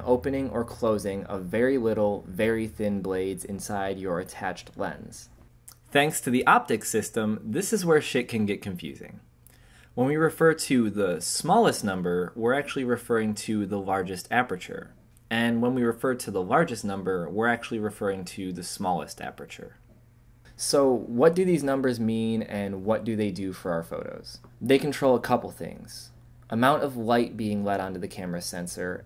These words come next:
and depth of field, which means how much is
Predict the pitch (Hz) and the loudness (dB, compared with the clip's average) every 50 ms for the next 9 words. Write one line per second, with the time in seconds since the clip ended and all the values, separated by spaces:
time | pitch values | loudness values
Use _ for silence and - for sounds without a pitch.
0 | - - - 107 104 101 101 98 95 90 104 95 - - 98 90 - - - 107 | -14 -10 -6 -4 -4 -2 -4 -4 -2 -2 -2 -2 -2 -4 -8 -10 -8 -8 -6 -4
1 | 95 76 69 73 - - - - 104 107 104 104 - - 113 107 104 98 98 - | -4 -4 -4 -6 -10 -14 -12 -4 -2 -2 -2 -2 -2 -2 0 0 0 0 -2 -6
2 | - - - 143 147 143 135 127 123 - - - - - - - - 110 101 92 | -4 0 0 2 2 2 2 0 0 -2 -6 -12 -14 -18 -16 -10 -8 -8 -8 -8